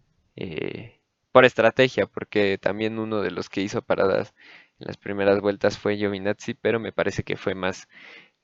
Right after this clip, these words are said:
por posibles daños a partir de ese toquecito de la primera vuelta con, con Ocon, que ya comentaremos un poquito más adelante, pero en las primeras vueltas hubo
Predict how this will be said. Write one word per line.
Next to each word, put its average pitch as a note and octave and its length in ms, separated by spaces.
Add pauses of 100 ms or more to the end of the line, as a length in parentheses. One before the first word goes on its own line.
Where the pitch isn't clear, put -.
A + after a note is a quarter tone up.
(240)
por F#2+ 320
posibles G2+ 600
daños G2 560
a F2 80
partir F#2 420
de F#2+ 140
ese F#2 240
toquecito F#2 720
de E2 420
la E2+ 100
primera F2 460
vuelta F2+ 420
con, B1+ 500 (140)
con F#2 200
Ocon, D#2 400 (100)
que - 120
ya D2+ 300 (120)
comentaremos E2+ 580
un - 80
poquito D#2+ 280
más D2+ 140
adelante, - 400
pero E2+ 300 (540)
en - 80
las G2+ 100
primeras C3 400
vueltas C3 400
hubo B2 240